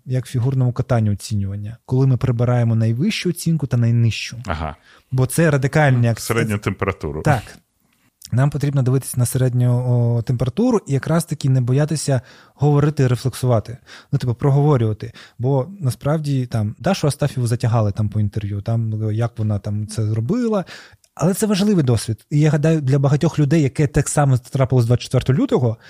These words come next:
Speaker 1: вони впізнають себе. Для тієї ж Даші Астафєвої, умовно, їй потрібні подальші орієнтири, типу,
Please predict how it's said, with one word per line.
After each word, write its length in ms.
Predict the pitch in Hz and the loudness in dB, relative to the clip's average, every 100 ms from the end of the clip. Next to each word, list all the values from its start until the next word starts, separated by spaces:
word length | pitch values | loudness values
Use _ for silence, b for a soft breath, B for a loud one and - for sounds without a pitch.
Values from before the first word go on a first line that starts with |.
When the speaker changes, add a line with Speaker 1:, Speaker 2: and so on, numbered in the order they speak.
| B - | B 0
Speaker 1:
вони 120 | 143 | 2
впізнають 480 | 147 156 131 135 117 | 2 -2 0 2 0
себе. 300 | - 104 104 B B B | -4 -8 -10 B B B
Для 100 | 117 | -6
тієї 260 | 117 156 180 | -2 2 2
ж 160 | 139 | 0
Даші 280 | 131 202 - | 0 0 2
Астафєвої, 440 | 185 - 190 - 180 | 0 2 -2 0 2
умовно, 200 | 156 170 | 4 2
їй 140 | 156 160 | 2 0
потрібні 340 | 160 170 170 | 0 0 -2
подальші 500 | - 143 156 151 156 - | 0 0 0 -2 -6 -2
орієнтири, 800 | 143 139 135 170 147 123 175 - B B | 2 2 2 2 2 2 0 -4 B B
типу, 340 | - 131 123 | -4 0 0